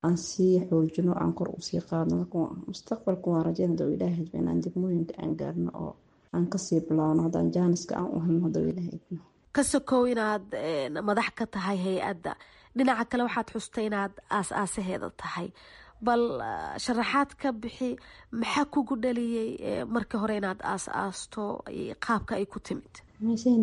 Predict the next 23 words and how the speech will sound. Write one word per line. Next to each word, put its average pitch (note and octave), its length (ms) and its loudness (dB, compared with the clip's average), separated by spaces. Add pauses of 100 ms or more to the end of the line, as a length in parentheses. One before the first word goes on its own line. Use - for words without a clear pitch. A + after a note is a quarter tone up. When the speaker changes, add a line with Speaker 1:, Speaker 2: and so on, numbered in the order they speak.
Speaker 1:
way G3+ 140 6
baad G3 160 2
mahadsan F#3+ 460 2
tahay. F#3+ 320 2
Su'aal G3 420 2
muhiim F#3 460 4
ah - 100 -4
oo F3+ 240 -4 (440)
weydiisay. F3 760 4 (640)
Aasaasaha F#3+ 720 2 (100)
N F#3 160 4
G F3+ 120 -4
O-ga E3+ 160 2
Somali E3 420 4
Girls E3 300 2
Rights E3 220 -2
Development D#3 520 2
Organization E3 840 -2 (140)
waxaa F3 400 -6
igu F3+ 240 -2
dhaliyay F3 320 0
inaan E3 160 -2
aas-aaso. E3+ 600 -4